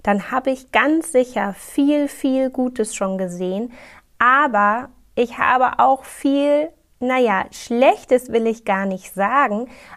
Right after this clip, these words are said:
aber vielleicht Unausgereiftes gesehen. Und deswegen ist es mir so wichtig, wirklich ausgiebig über die Seitengänge zu sprechen,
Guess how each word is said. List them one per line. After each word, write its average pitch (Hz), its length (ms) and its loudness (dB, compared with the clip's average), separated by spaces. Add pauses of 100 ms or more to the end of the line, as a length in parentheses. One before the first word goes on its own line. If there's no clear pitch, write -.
(120)
aber 208 280 2
vielleicht 196 580 -6
Unausgereiftes 175 1400 -2
gesehen. 165 560 -8 (560)
Und 202 520 -2
deswegen 254 400 2
ist 214 180 -10
es - 100 -14
mir 214 160 -4
so 190 220 -4
wichtig, 254 480 -2
wirklich 214 480 -8
ausgiebig 269 1040 0
über 220 260 -2
die 208 160 -4
Seitengänge 190 720 -2
zu - 180 -12
sprechen, 220 680 -4